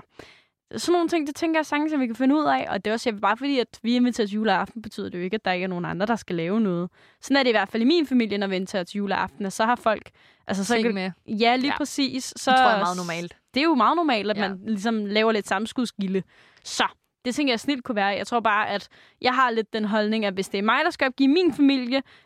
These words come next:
Speaker 1: så har jeg også noget at skulle have sagt ved den nye familie, ikke? Altså sådan på, hvad der skal på bordet og mad og sådan noget. Altså,
Speaker 2: Men,
Speaker 1: så skal
Speaker 2: men
Speaker 1: jeg
Speaker 2: igen
Speaker 1: ikke bare lægge mig under for deres jul.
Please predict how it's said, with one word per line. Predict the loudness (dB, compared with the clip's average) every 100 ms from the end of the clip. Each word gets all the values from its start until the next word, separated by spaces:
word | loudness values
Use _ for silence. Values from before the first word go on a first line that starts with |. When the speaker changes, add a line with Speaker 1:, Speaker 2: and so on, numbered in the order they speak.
| _
Speaker 1:
så | 0
har | 2 2
jeg | 2
også | 2 0
noget | 0
at |
skulle | 0 -2
have |
sagt | 0 -2 -2 -12 -20 _ _ -2
ved | 0 4
den | 6
nye | 8 6 4
familie, | 2 -2 -2 0
ikke? | 0 0 -6 -4
Altså | -2 -2
sådan | -2 -2 -2 0
på, |
hvad | 0 0
der | -2
skal | -4
på | -8
bordet | -2 2 4 4 4 4
og |
mad | 4 2 4 0
og |
sådan | -2 -4
noget. | -4 -6 -10 -20 _ -8
Altså, | 0
Speaker 2:
Men, | 0
Speaker 1:
så | 0
skal | 2
Speaker 2:
men | 4
Speaker 1:
jeg | 4
Speaker 2:
igen | 4
Speaker 1:
ikke | 4
bare | 2 2
lægge | 2
mig | 2
under | 2 2 0
for | -2
deres | -2 0 -2
jul. | -6 -8